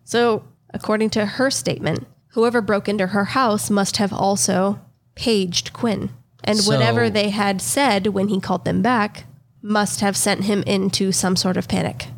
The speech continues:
Speaker 2: So someone broke into Ina's house.
Speaker 1: Yes.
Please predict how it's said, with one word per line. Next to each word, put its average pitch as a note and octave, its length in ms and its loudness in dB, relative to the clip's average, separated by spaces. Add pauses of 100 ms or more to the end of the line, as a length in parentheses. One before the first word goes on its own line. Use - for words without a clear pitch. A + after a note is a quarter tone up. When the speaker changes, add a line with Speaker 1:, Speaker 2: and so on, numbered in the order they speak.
(300)
Speaker 2:
So G2+ 1080 0 (320)
someone G#2+ 680 0 (260)
broke B2+ 300 0
into A2 680 0 (120)
Ina's A2+ 340 0
house. - 520 -6 (420)
Speaker 1:
Yes. - 340 -4